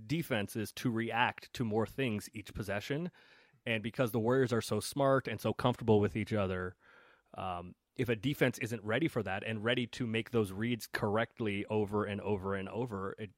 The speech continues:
the defense just breaks because they, their, the mind is not <laughs> willing to make all of those correct calculations and be cohesive with defensive teammates over and over and over. So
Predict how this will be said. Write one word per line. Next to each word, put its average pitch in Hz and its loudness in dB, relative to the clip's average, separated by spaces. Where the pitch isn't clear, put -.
the 117 -6
defense 101 -6
just 92 -12
breaks 127 -2
because 101 -6
they, 113 0
their, 117 0
the 113 0
mind 120 4
is 113 -2
not 110 -2
<laughs> 143 2
willing 139 8
to 123 6
make 127 6
all 123 12
of 123 6
those 123 8
correct - 4
calculations 120 4
and 110 -4
be 120 0
cohesive 117 2
with 113 0
defensive 113 0
teammates 139 4
over 113 10
and 107 6
over 107 4
and 104 4
over. 113 6
So 110 4